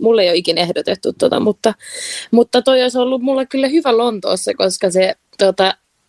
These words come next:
se reissu ei siis mennyt ihan tosiaan putkeen. Ää, sit kun mulla alettiin ottaa tosiaan niitä kaikkia testejä,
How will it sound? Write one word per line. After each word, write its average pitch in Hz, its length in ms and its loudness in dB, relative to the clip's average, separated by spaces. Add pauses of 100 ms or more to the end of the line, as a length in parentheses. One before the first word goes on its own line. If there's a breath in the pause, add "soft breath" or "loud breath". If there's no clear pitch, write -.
(200)
se 226 120 4
reissu 233 320 2
ei 196 120 2
siis 202 180 0
mennyt 220 340 -2
ihan 202 280 -2
tosiaan 190 400 0
putkeen. 185 720 0 (720 loud breath)
Ää, 185 360 2 (400)
sit - 200 0
kun 220 100 2
mulla 196 180 2
alettiin 196 300 0
ottaa 196 260 -2
tosiaan 180 340 -2
niitä 170 140 -6
kaikkia 175 360 -2
testejä, 196 520 0